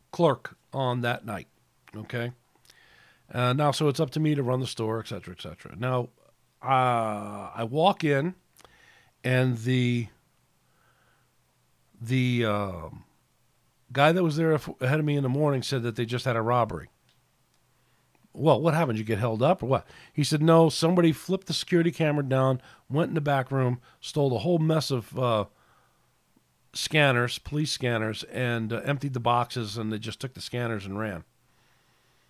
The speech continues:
Or stuffed them in their coat and walked out the door." So, oh my goodness. So now,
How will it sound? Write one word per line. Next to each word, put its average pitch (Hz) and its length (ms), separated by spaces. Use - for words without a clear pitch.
Or 87 80
stuffed - 280
them 123 100
in 110 80
their 110 80
coat 110 300
and 104 80
walked 107 240
out 101 120
the 101 80
door." 101 280
So, - 160
oh 76 240
my - 60
goodness. 73 260
So 120 180
now, 131 340